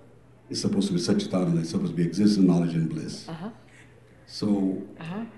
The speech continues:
Speaker 1: and so where do, where does omniscience, a lot of these great saints were omniscient.
Speaker 2: Yes.
Speaker 1: Like, for example, Satya Sai Baba, he was a great saint in South India.
Speaker 2: Yes.
Speaker 1: It's an interesting story.
Speaker 2: Yes.
Speaker 1: He was invited in Africa to give a talk,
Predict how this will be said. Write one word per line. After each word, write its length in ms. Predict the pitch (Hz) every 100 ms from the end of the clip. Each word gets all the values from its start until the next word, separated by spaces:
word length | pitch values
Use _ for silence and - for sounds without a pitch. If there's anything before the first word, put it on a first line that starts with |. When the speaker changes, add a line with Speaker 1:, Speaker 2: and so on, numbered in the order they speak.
| -
Speaker 1:
and 500 | 202 95 92 - - -
so 160 | - 123
where 200 | 135 143
do, 80 |
where 340 | - 113 113 135
does 140 | 123
omniscience, 960 | 104 113 113 113 104 92 90 - - - - - - -
a 40 | 104
lot 100 | 110
of 60 |
these 120 | 104 90
great 240 | 98 95
saints 280 | - 98 95
were 100 | 87
omniscient. 640 | 95 92 85 - - - - -
Speaker 2:
Yes. 340 | 180 160 - -
Speaker 1:
Like, 140 | - -
for 80 |
example, 600 | 92 104 98 92 90 87 -
Satya 280 | 107 101
Sai 160 | 95 92
Baba, 240 | 87 85 85
he 80 | 90
was 200 | 90 85
a 40 |
great 540 | 82 - - 90 87 -
saint 300 | - 85 82
in 120 | 80
South 240 | 85 85
India. 320 | 98 90 - - - - -
Speaker 2:
Yes. 120 | -
Speaker 1:
It's 100 | -
an 120 | 95
interesting 340 | 104 92 - 87
story. 400 | 110 98 80 - - -
Speaker 2:
Yes. 200 | - -
Speaker 1:
He 80 | 117
was 180 | 110 104
invited 340 | 117 101 98 92
in 120 | 87
Africa 360 | 90 - 82 - - -
to 60 |
give 140 | 85 90
a 40 |
talk, 360 | - 92 95 -